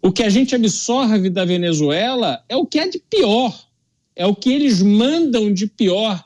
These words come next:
em termos de mensagem, em termos de exemplo, em termos de conduta. Mas o Brasil tá aqui, prontinho pra ser entubado pela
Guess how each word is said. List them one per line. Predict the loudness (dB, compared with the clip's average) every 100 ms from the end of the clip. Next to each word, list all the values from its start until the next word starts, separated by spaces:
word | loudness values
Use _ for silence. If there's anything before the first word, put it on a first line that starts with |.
| _ -6
em | -2
termos | 0 2 2 0
de | 0
mensagem, | 0 2 0 -2 -2 -2 0 0 0
em | 0
termos | 0 2 2 0
de | 0
exemplo, | 0 0 0 0 0 -2 -6 _ _ -2
em | 0
termos | 2 2 4 2
de | 0
conduta. | 0 0 2 2 0 -2 -6 -6 -12 _ _ _ _ -4
Mas | 0 2 2 0
o |
Brasil | 0 -2 -2 0 0 0
tá | -4
aqui, | -10 -2 2 2 0 -6 -20 _ -2
prontinho | 0 2 0 -2 -6 0 2 2 0 0 -4 -8 _ _ -4
pra | -2
ser | 0 0 2
entubado | 2 2 2 2 0 -2 -2
pela | 0 0 -2